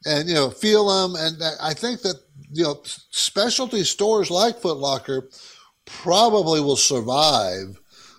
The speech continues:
the onslaught of Amazon, <laughs> you know. So I, I like it that way. Now, they're only gonna make seventy-one cents this year because of the, you know, the, the shutdown. They made almost five dollars a share last year.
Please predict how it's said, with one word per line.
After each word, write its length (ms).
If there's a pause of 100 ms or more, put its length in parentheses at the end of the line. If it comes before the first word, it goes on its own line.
(140)
the 80
onslaught 680
of 160
Amazon, 760 (200)
<laughs> 240
you 120
know. 280 (320)
So 160
I, 260 (140)
I 120
like 380
it 160 (160)
that 320
way. 240 (400)
Now, 200
they're 140
only 180
gonna 120
make 160
seventy-one 440
cents 260
this 200
year 120
because 420
of 100
the, 300
you 100
know, 120
the, 260 (180)
the 260
shutdown. 540 (320)
They 80
made 180
almost 280
five 220
dollars 380
a 60
share 220
last 340
year. 240